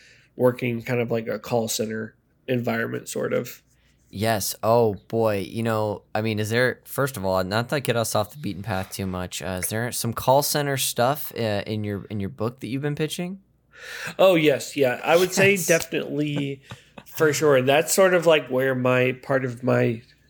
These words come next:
Speaker 1: experience comes from. And it, it definitely is, I would say, more skewed to, like,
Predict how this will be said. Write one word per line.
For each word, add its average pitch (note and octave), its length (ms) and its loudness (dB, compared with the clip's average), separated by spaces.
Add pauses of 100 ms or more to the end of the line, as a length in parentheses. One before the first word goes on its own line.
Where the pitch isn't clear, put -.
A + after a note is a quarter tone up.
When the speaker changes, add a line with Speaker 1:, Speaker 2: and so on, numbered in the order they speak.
(160)
Speaker 1:
experience C3+ 840 0
comes B2+ 440 -2
from. C#3+ 300 0
And A#2+ 80 -2
it, A#2 140 -8 (160)
it B2+ 120 -4
definitely B2+ 460 -2
is, B2+ 600 -4
I B2+ 120 2
would B2 160 -4
say, B2 180 -2
more A#2 280 -4
skewed A#2 520 -8
to, A#2 100 -4
like, G#2+ 360 -8